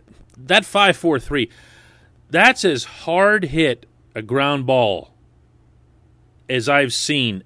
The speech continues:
at P N C Park this season that stayed in someone's glove. <laughs> I mean, I thought his hand was gonna come off and end up in left field.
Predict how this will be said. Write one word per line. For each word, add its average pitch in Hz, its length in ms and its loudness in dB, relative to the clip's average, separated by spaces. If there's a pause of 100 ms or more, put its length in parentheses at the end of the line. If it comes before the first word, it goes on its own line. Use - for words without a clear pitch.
(120)
at 123 220 -2
P 135 200 -4
N 117 100 -6
C 113 200 -8
Park 113 400 -4
this 107 200 -6
season 104 400 -8 (240)
that 113 240 -2 (1300)
stayed 175 360 4
in 135 80 0
someone's 131 380 0
glove. 117 460 2 (280)
<laughs> - 260 -20
I 226 200 2
mean, 233 220 -2
I 233 120 6
thought 196 340 -2
his - 260 2
hand 196 280 2
was 135 140 -2
gonna 123 220 -4
come 139 260 -8
off 123 220 0 (200)
and 139 120 -2
end 151 180 0
up 147 160 4
in 147 80 -2
left 143 300 0
field. 160 480 0